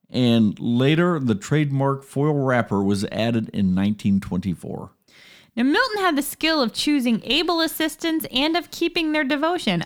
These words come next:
Speaker 2: I would wanna
Speaker 1: Surround
Speaker 2: work
Speaker 1: yourself with good people.
Speaker 2: I would wanna work for him. He is a good people. I would, I think I would like working for Milton Hershey. Seems like a nice guy.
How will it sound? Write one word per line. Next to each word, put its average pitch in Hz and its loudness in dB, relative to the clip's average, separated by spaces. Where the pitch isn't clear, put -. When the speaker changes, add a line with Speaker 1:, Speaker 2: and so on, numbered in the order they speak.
Speaker 2:
I - 0
would 285 0
wanna 247 2
Speaker 1:
Surround 160 8
Speaker 2:
work 170 6
Speaker 1:
yourself 196 6
with 202 2
good 214 4
people. 190 4
Speaker 2:
I 381 4
would 330 0
wanna 233 2
work 165 -2
for 220 0
him. 220 4
He 285 2
is 466 2
a 539 0
good 302 2
people. 165 -2
I 302 2
would, 392 -4
I 330 2
think 381 -2
I 320 2
would 254 -4
like 214 -2
working 185 -4
for 185 -6
Milton 180 -4
Hershey. 185 -4
Seems 269 -4
like 247 -4
a 220 0
nice 185 -2
guy. 196 -4